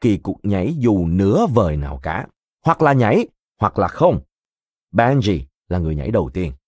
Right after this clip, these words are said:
Nhìn Benji nhảy không khiến Sean tự tin thêm chút nào. Sean thậm chí còn sợ hãi hơn khi thấy Benji rơi xuống từ máy bay. Nhưng điều duy nhất để đương đầu với nỗi sợ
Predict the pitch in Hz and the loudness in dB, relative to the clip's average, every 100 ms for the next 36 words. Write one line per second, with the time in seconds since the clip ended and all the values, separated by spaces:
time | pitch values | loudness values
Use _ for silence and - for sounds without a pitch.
0 | _ _ _ _ - 131 151 131 147 175 | _ _ _ _ -2 2 4 4 4 4
1 | 151 127 92 92 90 147 - 160 156 135 | 4 2 2 0 0 -4 -2 0 0 0
2 | 156 214 - 113 98 - 101 73 107 80 | -2 -2 0 0 0 -2 -4 -2 -4 -2
3 | 98 76 - 101 80 _ _ _ _ - | -6 -6 -6 -6 -8 _ _ _ _ -4
4 | 123 120 110 - _ - 135 143 247 160 | 2 2 2 -4 _ -2 0 0 0 0
5 | 120 110 113 113 160 160 127 - _ 147 | 2 2 2 0 2 2 2 -4 _ -2
6 | 147 185 139 156 160 107 87 - _ 95 | 0 2 2 4 4 2 0 -2 _ 0
7 | 127 120 131 185 113 73 80 101 87 - | 2 2 0 0 -2 -2 -2 -2 -2 -10
8 | _ _ _ _ - 101 127 131 113 107 | _ _ _ _ -6 0 2 4 4 4
9 | 127 143 170 254 131 151 180 160 135 101 | 2 2 2 0 0 2 2 4 4 4
10 | 123 147 92 - 92 73 | 2 0 -2 0 -2 -2